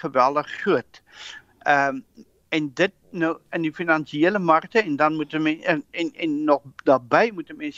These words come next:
sê ook in staatseffekte. As 'n mens gaan kyk na byvoorbeeld die, die, eh, Amerikaanse tien jaar staatseffek,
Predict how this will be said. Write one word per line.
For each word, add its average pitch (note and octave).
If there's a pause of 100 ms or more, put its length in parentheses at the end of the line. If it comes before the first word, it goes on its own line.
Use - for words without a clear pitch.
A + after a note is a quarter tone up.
sê E3+
ook F#3
in D#3
staatseffekte. -
As -
'n -
mens C#3
gaan C#3
kyk G3
na C#3 (480)
byvoorbeeld D#3+
die, C3+ (100)
die, B2+
eh, B2
Amerikaanse D#3+
tien F#3+
jaar D#3
staatseffek, E3